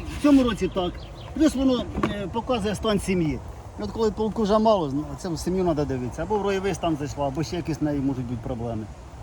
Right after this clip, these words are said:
Взагалі, навіть нормальна сім'я. Різні фази в неї йдуть. От коли от багато відкритого розплоду, тоді принос пилку різ-, різко збільшується. Коли відкритий розплод переходить в закритий, то принос пилку різко падає. Ну, така особливість є.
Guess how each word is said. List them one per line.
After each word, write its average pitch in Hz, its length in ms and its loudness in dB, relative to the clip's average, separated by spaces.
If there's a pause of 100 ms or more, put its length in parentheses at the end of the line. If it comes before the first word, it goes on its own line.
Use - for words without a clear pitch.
(300)
Взагалі, 220 340 2
навіть 190 200 2
нормальна 196 420 2
сім'я. 151 360 2 (960)
Різні 170 340 4
фази 156 320 2
в - 20 4
неї 135 200 2
йдуть. 117 240 -4 (260)
От 165 120 -2
коли 196 200 2
от 185 80 2
багато 190 380 4
відкритого 185 460 2
розплоду, 180 560 2
тоді 156 220 2 (160)
принос 170 300 2
пилку 165 420 2
різ-, 151 240 2 (160)
різко 160 320 0
збільшується. 117 600 -2 (380)
Коли 190 260 2
відкритий 190 360 0
розплод 180 300 -2
переходить 170 420 0
в 151 40 0
закритий, 160 580 0 (300)
то 156 80 -2
принос 175 320 2
пилку 170 420 0
різко 156 260 -2
падає. 113 360 -6 (800)
Ну, 185 80 -6
така 170 180 -4
особливість 143 600 -2
є. 120 60 -4